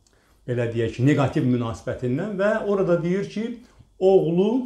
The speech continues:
e, işdən çıxarılıb və hal-hazırda hansısa şirkətdə məsləhətçi işləyir.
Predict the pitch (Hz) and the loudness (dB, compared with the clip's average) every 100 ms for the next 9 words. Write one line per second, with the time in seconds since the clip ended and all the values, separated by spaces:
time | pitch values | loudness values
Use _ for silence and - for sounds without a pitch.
0 | - - _ _ _ _ _ _ 123 120 | -8 -20 _ _ _ _ _ _ -8 -6
1 | 180 - 233 226 - - 165 143 175 - | -6 -2 2 2 0 0 2 2 0 -2
2 | - - 170 180 214 202 170 160 165 208 | -8 -6 -4 0 0 0 0 0 0 -2
3 | 160 175 208 202 294 - 196 - - 196 | -2 -2 -2 2 2 4 2 2 -2 -4
4 | - 190 175 - 240 262 202 165 185 143 | -2 -2 -2 -2 -2 0 2 0 2 2
5 | 143 - - - 107 90 | 0 -2 -10 -12 -18 -20